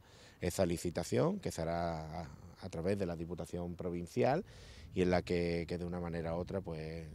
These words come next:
tendrá un plazo de ejecución de en torno a los seis meses más o menos y que espero al final que, que de una vez por todas, pues, pues, bueno, tengamos esta carretera. Una demanda que llevábamos mucho tiempo,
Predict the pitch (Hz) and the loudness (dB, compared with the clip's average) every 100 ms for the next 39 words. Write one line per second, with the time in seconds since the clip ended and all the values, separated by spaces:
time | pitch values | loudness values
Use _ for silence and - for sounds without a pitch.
0 | 82 85 82 87 85 82 90 76 76 82 | -8 -4 -2 -2 -4 -4 -4 -4 -6 -6
1 | - 87 92 95 90 80 85 82 82 82 | -4 -2 -2 -2 -4 -6 -6 -6 -6 -6
2 | 78 82 80 80 92 87 85 87 90 85 | -6 -6 -6 -6 -4 -4 -4 -4 -4 -4
3 | 80 82 90 92 117 - - - - 98 | -4 -4 -4 -4 -6 -8 -18 -18 -4 0
4 | 90 87 - 110 80 - - - - - | 2 6 8 8 8 0 -14 -16 -14 -10
5 | 92 - 82 82 90 82 87 82 80 82 | -6 -4 -2 0 -2 0 0 0 -2 -6
6 | - 87 87 87 85 - 82 90 90 92 | -6 -4 -2 0 0 -2 -2 0 0 0
7 | 90 82 78 78 82 78 87 87 87 87 | 0 -2 -4 -6 -4 -4 -4 -2 0 0
8 | 87 87 85 85 87 92 113 - - - | 0 0 0 0 0 0 -2 -6 -18 -18
9 | - 113 135 139 123 131 110 92 90 90 | 0 10 12 12 12 12 12 10 8 8
10 | 95 95 90 90 101 117 110 95 107 110 | 6 4 2 2 2 4 4 6 6 6
11 | 92 82 78 | 4 -2 -2